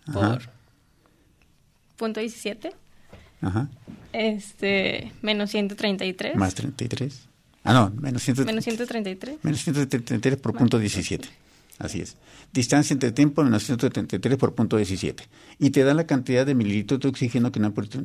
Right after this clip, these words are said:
Speaker 1: persona utiliza durante el ejercicio. Lo importante no es, no es saberse la fórmula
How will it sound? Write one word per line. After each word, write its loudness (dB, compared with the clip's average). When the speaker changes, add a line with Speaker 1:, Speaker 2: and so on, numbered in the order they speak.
Speaker 1:
persona -2
utiliza 0
durante -4
el -2
ejercicio. -2
Lo 6
importante 4
no 8
es, 4
no 6
es 2
saberse 0
la 4
fórmula 2